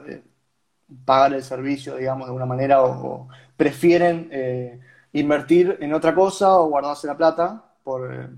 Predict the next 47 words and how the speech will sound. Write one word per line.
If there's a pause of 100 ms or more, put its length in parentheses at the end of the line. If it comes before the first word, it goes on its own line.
(180)
cuestiones
obvias
de
situación
económica,
digamos,
en
el
país. (1000)
Eh,
después
tenés
un
tema
impositivo
muy
difícil
en
Argentina. (280)
Eh, (180)
no
sé
cómo
está
allá,
pero
acá
la
verdad
que
es, (680)
es
muy
complicado.
Es
uno
de
los
países
con
más
carga
impositiva
que
hay,
al
menos